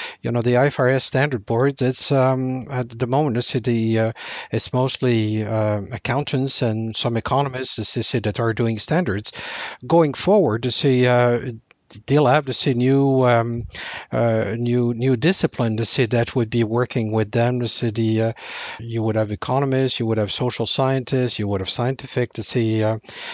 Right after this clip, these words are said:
the, uh, expert, to see climatologists, to see the, uh,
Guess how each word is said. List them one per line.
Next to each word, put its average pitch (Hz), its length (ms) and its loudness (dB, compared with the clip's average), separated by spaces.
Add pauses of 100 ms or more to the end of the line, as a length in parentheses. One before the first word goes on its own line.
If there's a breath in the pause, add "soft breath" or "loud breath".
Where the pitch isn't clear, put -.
(160 loud breath)
the, 101 320 -2
uh, 110 240 -8
expert, 131 640 0
to 117 100 0
see 110 560 2
climatologists, 127 1000 0
to 120 100 -4
see 113 200 -2
the, 110 300 0
uh, 117 140 0